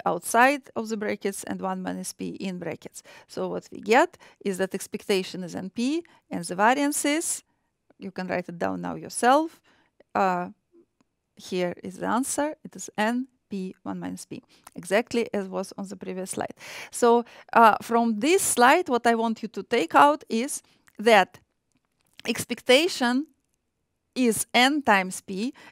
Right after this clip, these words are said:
and variance is N times P one minus P, because binomial random variable is nothing else but the sum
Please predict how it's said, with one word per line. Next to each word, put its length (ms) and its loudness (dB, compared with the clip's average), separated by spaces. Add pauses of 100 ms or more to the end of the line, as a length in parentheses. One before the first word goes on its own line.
and 140 0
variance 400 4
is 220 -4
N 280 4
times 300 4
P 180 -4
one 200 -2
minus 300 -8
P, 180 -8 (340)
because 800 2 (180)
binomial 640 4
random 320 2
variable 440 4
is 180 -4
nothing 400 0
else 380 -2 (260)
but 240 4
the 160 0
sum 680 4